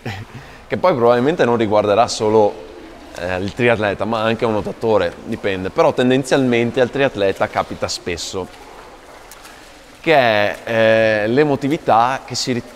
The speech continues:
che si trova ad affrontare in acqua, tendenzialmente nella prima frazione,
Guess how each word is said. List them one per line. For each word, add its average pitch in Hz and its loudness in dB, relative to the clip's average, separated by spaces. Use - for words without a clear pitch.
che 123 -4
si - -8
trova 135 2
ad 92 -2
affrontare 110 -2
in 117 -2
acqua, 135 0
tendenzialmente 120 0
nella 98 0
prima 113 -2
frazione, 101 -4